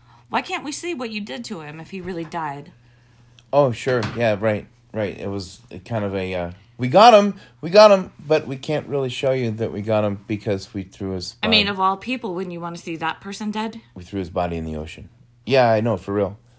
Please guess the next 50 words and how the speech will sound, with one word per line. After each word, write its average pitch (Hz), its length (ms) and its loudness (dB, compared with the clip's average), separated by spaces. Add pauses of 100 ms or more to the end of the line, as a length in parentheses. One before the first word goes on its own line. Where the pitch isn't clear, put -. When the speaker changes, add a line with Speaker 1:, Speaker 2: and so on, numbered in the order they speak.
Speaker 2:
I - 100 -8
know 104 80 -2
what 98 140 -6
you're 98 80 -14
saying. 95 240 -10 (760)
Speaker 1:
One 165 420 -8
of 170 100 -10
the 170 140 -10
only 175 160 -10
people 185 300 -12
I 165 80 -10
would 160 120 -12
like 156 140 -16
to 160 80 -12
see 165 160 -12
dead 180 320 -12 (260)
would 147 200 -18
be 151 300 -14 (440)
Osama. 180 400 -14 (180)
Speaker 2:
It - 40 -6
would 110 120 -4
be 107 60 -4
nice 101 240 -2
to 104 60 -14
see 101 160 -8
an 98 120 -4
image 95 260 -6
of 90 120 -10
that. 87 300 -6 (1200)
Speaker 1:
Just 190 260 -12
give 247 140 -6
us 175 200 -8
a - 40 -16
little 156 240 -12
bit 147 140 -12
of 131 160 -16
pr-, - 120 -20
more 151 280 -10
proof. 135 420 -16
Don't 233 140 -2
say 285 400 8
I 277 60 8
just, 285 240 6
Speaker 2:
But 202 80 -12
Speaker 1:
I - 20 -8
tossed 226 380 -4
him 165 100 -10
in 160 60 -10
the, 151 120 -14 (280)
so, 233 260 0